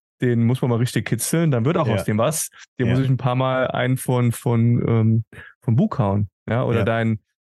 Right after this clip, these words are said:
Speaker 1: Mitschüler, der sich da eingepinkelt hat, der sich auch
Speaker 2: Mhm.
Speaker 1: denkt, „Ja, der, der wird sein Leben lang singen wie eine Eins.“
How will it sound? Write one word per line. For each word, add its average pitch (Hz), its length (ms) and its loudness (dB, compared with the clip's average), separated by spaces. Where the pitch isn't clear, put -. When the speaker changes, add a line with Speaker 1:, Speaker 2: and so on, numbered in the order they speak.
Speaker 1:
Mitschüler, 110 640 0
der 110 100 0
sich 104 160 0
da 107 340 0
eingepinkelt 113 600 0
hat, - 280 -4
der 98 100 0
sich 110 200 0
auch - 100 2
Speaker 2:
Mhm. 90 60 0
Speaker 1:
denkt, 98 160 0
„Ja, 101 120 2
der, 101 260 -2
der 98 140 0
wird 101 160 -2
sein 101 280 0
Leben 110 240 0
lang 139 200 0
singen 147 280 2
wie 143 100 2
eine 147 140 0
Eins.“ 107 340 -4